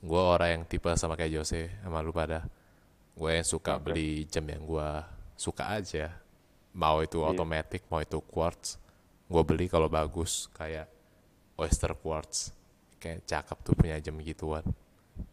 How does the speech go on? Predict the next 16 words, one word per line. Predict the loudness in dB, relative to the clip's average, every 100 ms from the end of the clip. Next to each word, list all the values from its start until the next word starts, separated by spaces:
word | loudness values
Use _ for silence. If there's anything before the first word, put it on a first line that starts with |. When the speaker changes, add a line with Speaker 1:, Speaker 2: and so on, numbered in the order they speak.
| -16
Speaker 1:
Bisa | -8 -6 -2 -2 -2
aja | -2 -2
gua | -2
punya | -4 -4 -4 0
suatu | 2 2 0
saat. | -2 -4 -8 -8 -16 -20 -20 -20 -20 -20 -20 4
Eh, | 6 8 6 2
kayak | 2 2 2 2 2 0 -4 -6
gua | -4
juga | -2 -2
suka | -2 -4 -6 -4 -4 -4 -10 -20 _ _ _ _ _ _
jadi | 2 2 4 0
orang | 2 2 2 0
yang | -4
tipe | -6 -8 -2 2 2 2 -6 -20 -20 -16
flexing. | -2 -2 -2 -8 -6